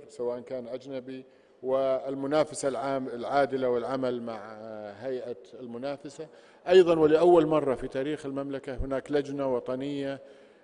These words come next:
للتحفيز ولا للحوافز الوطنية تجمع بين ما تقدمه المملكة من حوافز سواء كانت تنظيمية أو مالية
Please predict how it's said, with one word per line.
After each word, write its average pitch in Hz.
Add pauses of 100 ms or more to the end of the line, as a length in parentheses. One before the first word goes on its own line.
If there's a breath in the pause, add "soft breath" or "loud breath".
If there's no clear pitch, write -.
للتحفيز 120
ولا 117
للحوافز 131
الوطنية 131 (380 loud breath)
تجمع 139 (560 loud breath)
بين 127
ما 127
تقدمه 131
المملكة 127
من 120
حوافز 131
سواء 123
كانت 120
تنظيمية 135
أو 170
مالية 131